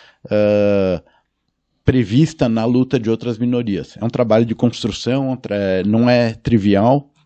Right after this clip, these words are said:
não é óbvio. Ah, você vê em alguns setores, né, nessa questão do, do identitarismo extremado,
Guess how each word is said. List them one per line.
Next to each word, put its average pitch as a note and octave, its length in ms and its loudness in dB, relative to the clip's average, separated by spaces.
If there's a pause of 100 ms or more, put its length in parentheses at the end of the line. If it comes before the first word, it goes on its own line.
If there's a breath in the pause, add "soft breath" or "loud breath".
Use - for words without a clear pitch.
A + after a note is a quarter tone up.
não A2 260 -2
é G2+ 120 0
óbvio. A#2 520 0 (540 loud breath)
Ah, F#2 680 -6 (1300)
você F#2 340 -10
vê B2+ 200 0
em A#2 200 0
alguns F#2+ 300 -4
setores, F#2+ 840 -6
né, F2+ 340 -6
nessa F#2+ 340 -6
questão G2 340 -6
do, F#2+ 260 -2
do G2+ 200 -2
identitarismo F#2+ 880 -2
extremado, G2+ 720 -4